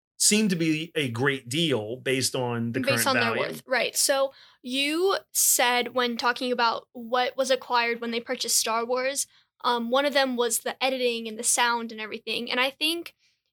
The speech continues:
Speaker 2: if we're gonna look at this logically, I feel Star Wars is a, they're both very evenly matched, but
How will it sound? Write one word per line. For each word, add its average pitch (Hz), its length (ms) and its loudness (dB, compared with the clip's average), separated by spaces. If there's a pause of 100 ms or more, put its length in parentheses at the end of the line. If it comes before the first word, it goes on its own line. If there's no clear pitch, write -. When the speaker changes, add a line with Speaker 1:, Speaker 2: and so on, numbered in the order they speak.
(100)
Speaker 2:
if 302 160 -4
we're 294 100 2
gonna 330 180 2
look 320 160 -2
at 311 100 -4
this 254 260 -4
logically, 311 800 0 (120)
I 285 100 2
feel 277 720 0 (880)
Star 311 380 4
Wars 370 340 2
is 294 240 -2
a, 254 180 2 (560)
they're 302 260 0
both 381 240 2 (160)
very 269 260 4
evenly 269 380 -2
matched, 226 440 -2
but 262 180 0